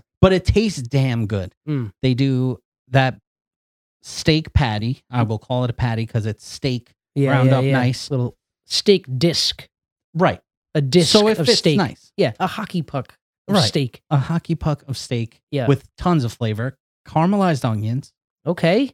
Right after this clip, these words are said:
Speaker 1: The egg, cheese,
Speaker 2: Damn, on a
Speaker 1: American
Speaker 2: breakfast?
Speaker 1: cheese.
Speaker 2: Yeah, you going caramelized onions for breakfast?
Speaker 1: Bro, with steak?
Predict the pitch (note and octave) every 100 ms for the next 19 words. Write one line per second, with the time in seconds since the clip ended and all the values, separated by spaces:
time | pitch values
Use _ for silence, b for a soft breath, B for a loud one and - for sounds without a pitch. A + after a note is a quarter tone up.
0 | _ _ _ _ - - D3 C#3 C3+ _
1 | - - C#3+ B2+ C3 - D4+ C4 G#3 A#3+
2 | - A#4 D#3+ F4+ A#4+ E4+ F#4 - D#4+ G#4
3 | G#4 G4 G4+ G4+ D#4+ - B3 D4 - B3+
4 | - - D3+ F3 D3+ A#2 C#3 C3+ - D#3+
5 | F#3+